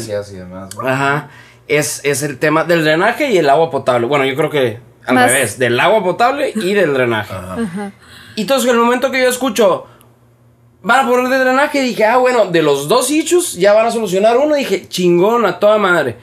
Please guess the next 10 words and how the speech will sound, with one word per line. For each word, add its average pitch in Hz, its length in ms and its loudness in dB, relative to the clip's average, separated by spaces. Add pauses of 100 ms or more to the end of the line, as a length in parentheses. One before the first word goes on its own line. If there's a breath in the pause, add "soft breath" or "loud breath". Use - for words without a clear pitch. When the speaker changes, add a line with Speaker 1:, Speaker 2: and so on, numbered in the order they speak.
(580 soft breath)
Speaker 2:
Entonces, 190 760 -2 (520)
eh, 175 220 2
ok, 165 160 -2 (120)
ya 147 100 2
me 143 120 0
puse 139 200 -4
a - 20 0
investigar 143 360 0
un 143 80 -2
poquito. 123 480 -6